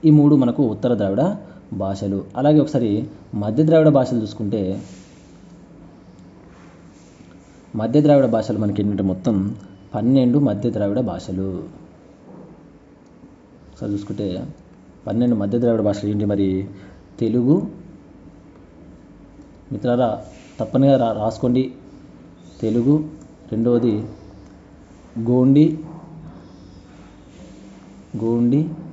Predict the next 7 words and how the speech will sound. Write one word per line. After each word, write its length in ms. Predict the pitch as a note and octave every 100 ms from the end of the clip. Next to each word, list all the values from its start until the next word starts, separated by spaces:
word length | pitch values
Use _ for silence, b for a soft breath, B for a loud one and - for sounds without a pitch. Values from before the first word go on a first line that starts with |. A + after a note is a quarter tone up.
| - - - - - -
మూడు 360 | A2+ A#2 G#2 G2+ - - - - -
కొండ, 300 | A2+ A#2 A#2+ C#3+ - - - - - - - - - - - - - - - - - - - C3
నాలుగు 500 | A2+ A2+ A2 G#2 - - - - -
తెలుగు, 280 | A#2 A#2+ D#3
గోండి, 360 | A#2 A2+ C3
కొండ, 440 | C#3 A2 A2 B2 C3+ - - - - -
పెంగో, 480 | G#2+ A#2 A#2 C3